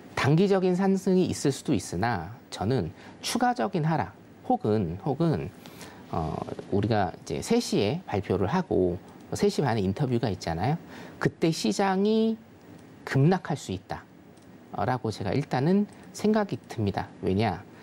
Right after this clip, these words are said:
시장은 기본적으로 지금 제자리를 찾아가고 있는 모습이에요. 자, 여러분.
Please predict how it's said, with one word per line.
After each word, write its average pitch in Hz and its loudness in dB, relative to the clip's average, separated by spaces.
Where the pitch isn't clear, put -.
시장은 120 0
기본적으로 117 2
지금 101 -2
제자리를 120 0
찾아가고 - -4
있는 110 0
모습이에요. 104 0
자, - 0
여러분. 101 -2